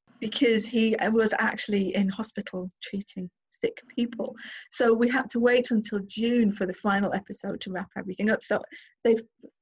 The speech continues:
in one sense, they've been coming back to Earth. I've been listening to them coming back to Earth for about three months,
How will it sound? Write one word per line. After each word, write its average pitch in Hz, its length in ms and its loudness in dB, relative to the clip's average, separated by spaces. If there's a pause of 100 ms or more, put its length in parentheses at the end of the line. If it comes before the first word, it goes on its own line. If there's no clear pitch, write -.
in 220 180 4
one 269 240 4
sense, - 320 2
they've 214 160 2
been 202 160 0
coming 214 320 2
back - 200 -2
to 214 180 2
Earth. 202 340 2
I've 202 160 0
been 214 160 4
listening 240 300 4
to 202 120 -2
them 165 140 -2
coming 202 320 0
back - 160 -4 (120)
to 208 100 0
Earth 196 240 0 (340)
for 208 80 2
about 202 320 0 (220)
three 233 320 4
months, 202 720 0